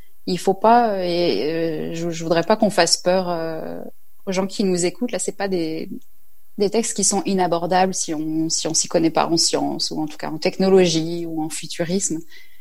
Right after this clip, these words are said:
Il les, il les aborde vraiment bien puis il nous embarque là-dedans. Souvent, le monde est à peine différent de celui qu'on connaît, euh, notamment, euh, dans la nouvelle, euh,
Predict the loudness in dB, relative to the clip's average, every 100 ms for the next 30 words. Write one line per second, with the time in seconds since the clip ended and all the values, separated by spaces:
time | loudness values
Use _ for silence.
0 | -12 -8 -4 0 0 0 2 4 6 4
1 | 4 2 2 2 4 2 2 -2 -2 0
2 | 0 2 0 0 -2 -6 -4 -4 -4 -4
3 | -6 0 2 4 4 2 2 0 -2 0
4 | 2 2 0 -2 0 0 0 -2 -4 -6
5 | -8 -6 -4 -4 -6 -12 -12 -12 -12 -12
6 | -12 -10 -8 -6 -6 -2 0 2 2 0
7 | 0 0 0 0 2 2 2 0 0 0
8 | -2 -4 -6 -6 -6 -6